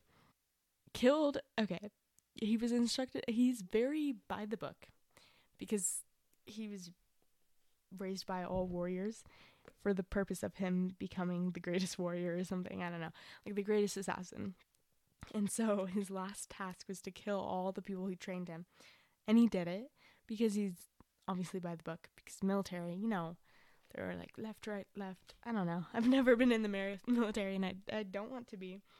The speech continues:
There's a lot of people he killed, and they're, like, masters at everything. But after he <laughs> killed them all, he was very lost and didn't know what to do with himself, so it was causing havoc on everything, and he was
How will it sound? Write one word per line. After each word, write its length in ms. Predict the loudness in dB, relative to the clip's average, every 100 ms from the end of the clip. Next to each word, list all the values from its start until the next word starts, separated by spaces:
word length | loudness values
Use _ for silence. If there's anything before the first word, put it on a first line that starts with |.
| -20 _ -18 -14 -14 -8
There's 140 | -2 4
a 60 |
lot 200 | 4 4
of 80 | 2
people 240 | 0 2 2
he 100 | 2
killed, 220 | 0 0
and 140 | 0
they're, 120 | -2 -2
like, 140 | -2
masters 640 | 0 0 0 0 0 0 -2
at 120 | -6
everything. 560 | -8 -8 -8 -10 -14 -16 -20 -20 -14 -4
But 80 | -2
after 220 | 0 4
he 140 | 4
<laughs> 0 |
killed 440 | 4 10 12 12 12
them 220 | 8 8
all, 320 | 6 2 -2 -10 -10 -12 -14 -6
he 380 | 0 2 2 -2 -10 _ _ _ _ _ _ _ -14 -12 -8 0
was 260 | 2 0 -4
very 440 | -8 -2 0 0
lost 480 | 0 -2 -4 -4 -2
and 220 | 0 -2 -4 _ _ _ _ _ _ _ -2
didn't 200 | 0 2
know 100 | 0
what 100 | 0
to 80 | -2
do 100 | -2
with 160 | -2
himself, 360 | -2 -2 -4 -8
so 120 | -6
it 80 | -6
was 140 | -6 -10
causing 440 | -4 -2 0 0 -2 -4
havoc 400 | -6 -4 -6 -4
on 180 | -6 -4
everything, 680 | -8 -8 -8 -8 -8 -6 -6 -10 -14 _ -10
and 100 | -6
he 360 | -4 -6 -10 -16 _ _ _ -2
was 300 | 0 0 -2